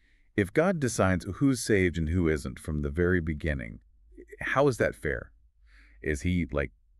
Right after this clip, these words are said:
creating people just to condemn them?" Which is,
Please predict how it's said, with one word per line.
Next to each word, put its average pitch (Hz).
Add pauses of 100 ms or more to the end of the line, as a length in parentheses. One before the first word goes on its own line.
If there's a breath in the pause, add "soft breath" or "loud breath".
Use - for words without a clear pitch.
(320)
creating 92
people 90
just 71
to -
condemn 76
them?" 170 (880)
Which 92
is, 90